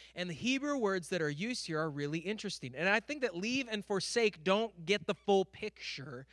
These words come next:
You know, when we translate it into English, we have to try and take a whole word picture, an idea, and boil it down to a word, and sometimes it, it's just hard to do that. And so leave and forsake are good translations, but I,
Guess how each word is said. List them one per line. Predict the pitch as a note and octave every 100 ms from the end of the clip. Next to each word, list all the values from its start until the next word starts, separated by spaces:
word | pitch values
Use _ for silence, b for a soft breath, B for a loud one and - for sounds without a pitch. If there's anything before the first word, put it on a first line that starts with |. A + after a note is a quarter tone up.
| b b b b
You | E3
know, | F3
when | F3
we | A3
translate | - A3+ A3+ G#3 G3
it | F#3
into | F3
English, | G3 G3 D#3 -
we | G3
have | G3+
to | E3+
try | G3 F#3
and | F3+
take | G3 F#3+ F#3
a | D#3
whole | C#3+ C3+ G3+ F#3+
word | F#3 G#3 F3+
picture, | F#3 - E3+
an | D#3+
idea, | E3 D3 G3 F#3+
and | C#3+
boil | D3+ F3
it | D#3+
down | F3 E3+
to | D#3
a |
word, | C#3+ G3 G#3
and | D3+
sometimes | F3+ E3 E3+ D#3+ - B B B
it, | D#3+ F3 F3
it's | F3+
just | - F#3
hard | - F3 F#3
to | D#3
do | C#3 B3 G3
that. | - E3+ _ _ - B -
And | E3+ E3+
so | - F#3+ F3+ F3+ E3+ B B
leave | D#3+ B3+ C#4
and | C4+
forsake | F#3+ - - A#3 F3 - _ -
are | D#3+
good | D3 C3 C4+
translations, | - G#3 F#3+ A#3 C4 - F#3 C#3
but | F3+
I, | F3+ G3+